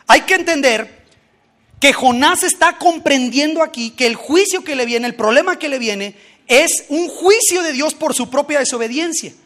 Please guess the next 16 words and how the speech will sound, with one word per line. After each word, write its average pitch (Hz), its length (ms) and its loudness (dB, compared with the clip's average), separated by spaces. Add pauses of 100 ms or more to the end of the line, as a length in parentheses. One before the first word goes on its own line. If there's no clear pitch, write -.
(320)
Obviamente 330 480 4
Dios 311 220 -2
está 330 200 2
molesto 320 500 2
con 294 160 -2
Jonás 262 400 2
por 277 180 -6
su 254 80 0
actitud 277 380 -4
de 302 60 -4
huir 262 340 -2 (180)
y 262 120 -2
le 233 160 4
manda 214 360 -2
una 359 160 -2
disciplina. 330 640 -6